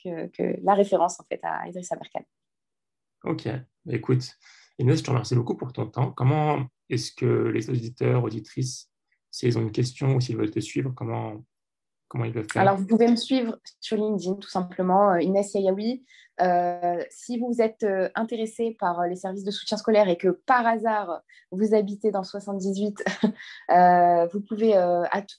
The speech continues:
Speaker 1: à, à tout moment aller sur le site excellence soutien scolaire point com et, euh, soit nous contacter, donc vous allez voir directement le numéro professionnel et l'adresse mail,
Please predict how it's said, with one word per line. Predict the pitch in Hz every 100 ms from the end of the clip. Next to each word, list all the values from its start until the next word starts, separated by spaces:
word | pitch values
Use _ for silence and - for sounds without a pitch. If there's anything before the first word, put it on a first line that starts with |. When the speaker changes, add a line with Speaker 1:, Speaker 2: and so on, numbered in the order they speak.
| -
Speaker 1:
à, | 175 180 180
à | 185 175
tout | -
moment | 254 240 220
aller | 202 196 202
sur | 208
le | 190
site | 185 - _
excellence | 220 220 233 220 -
soutien | 214 208
scolaire | 202 202 196
point | - 202 190
com | 202 196 190 _ _ _ -
et, | 196 190
euh, | 180 170
soit | 170 - 262
nous | 285 262
contacter, | 233 226 214 - 226
donc | 190 160
vous | 175 170
allez | 170 175
voir | 185 180
directement | 170 185 185 196 196
le | 196 180 175
numéro | 185 190 185
professionnel | 185 202 190 208 196 196
et | 175
l'adresse | 170 185 185
mail, | 208 240